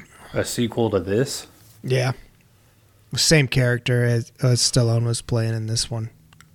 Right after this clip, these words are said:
Speaker 2: Uh, Chris
Speaker 1: Hey, what if I come back, but, uh, <laughs> we're not even on the mountain anymore?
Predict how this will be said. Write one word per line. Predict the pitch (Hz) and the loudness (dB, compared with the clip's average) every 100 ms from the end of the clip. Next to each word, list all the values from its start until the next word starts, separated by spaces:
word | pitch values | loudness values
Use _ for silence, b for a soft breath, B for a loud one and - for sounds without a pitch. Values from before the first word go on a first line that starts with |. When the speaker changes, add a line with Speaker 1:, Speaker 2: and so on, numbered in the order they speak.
| - - - - - - - - - - - - - B B B B B B B B B B - | -20 -20 -20 -20 -20 -20 -20 -20 -20 -20 -20 -20 -20 B B B B B B B B B B 2
Speaker 2:
Uh, | 147 151 | 6 6
Chris | - 208 90 | 6 2 0
Speaker 1:
Hey, | 90 | -2
what | 107 127 | 2 2
if | 104 | 2
I | 98 | 0
come | 92 120 110 | 2 0 2
back, | 101 143 104 92 - | 2 4 4 0 -6
but, | 92 | -4
uh, | 90 92 90 85 - B B B _ _ | -2 0 -2 -4 -8 B B B _ _
<laughs> | _ _ _ _ - | _ _ _ _ -12
we're | 123 107 | -6 -4
not | 95 104 104 | -2 2 2
even | 98 101 | 2 0
on | 98 | 0
the | |
mountain | 87 101 156 117 | 0 0 2 0
anymore? | 95 90 92 | -4 -4 -2